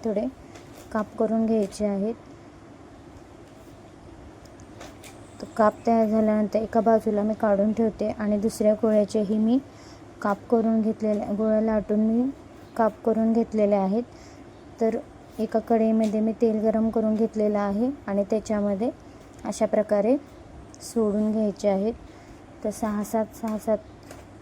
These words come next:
कापण्या मी अशा प्रकारे सोडून घेते आणि इथे आपल्याला तळून घ्यायचे आहेत. तर मस्त अशा आपल्या कापण्या फुगलेल्या आहेत आणि ह्या खूप मस्त लागतात आणि चवीलाही खूप टेस्टी असतात.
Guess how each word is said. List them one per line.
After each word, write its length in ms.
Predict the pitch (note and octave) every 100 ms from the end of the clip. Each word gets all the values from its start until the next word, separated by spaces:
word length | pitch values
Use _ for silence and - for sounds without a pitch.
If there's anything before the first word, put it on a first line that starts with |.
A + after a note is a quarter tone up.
| - - - -
कापण्या 440 | A3+ A3 G#3 G3+
मी 200 | G#3+ G#3+
अशा 260 | G#3+ A3 A3+
प्रकारे 440 | - G3+ G#3+ G#3
सोडून 420 | A3 A#3+ G#3+ G#3 A3
घेते 320 | A3 G3 A3 C#4 - - - - - -
आणि 220 | G3+ A#3
इथे 240 | G3+ A#3 C#4+ - -
आपल्याला 420 | - - G#3+ G3+ G#3+ -
तळून 300 | A3 G#3 G#3+
घ्यायचे 360 | G#3+ G#3 - G3+
आहेत. 220 | F#3+ A3+ - - - - - -
तर 60 | G#3+
मस्त 540 | G#3+ A3+ - - -
अशा 240 | A3+ G#3+ A3+
आपल्या 340 | A3+ - G#3+ G3+ -
कापण्या 280 | A3 G#3 G#3+ -
फुगलेल्या 400 | G#3+ G#3+ G#3+ G#3+
आहेत 300 | G3+ G#3 A3
आणि 180 | G#3+
ह्या 220 | A3 A3 A#3 - - - - - -
खूप 200 | A3+ G#3
मस्त 300 | A3+ A3 -
लागतात 460 | A3 G#3+ - G#3 G3+
आणि 200 | G#3+ A3
चवीलाही 720 | - A#3 A3 A3 G#3+ G#3 A3 -
खूप 120 | A3+ -
टेस्टी 320 | B3 A3+ - A#3
असतात. 320 | A3 -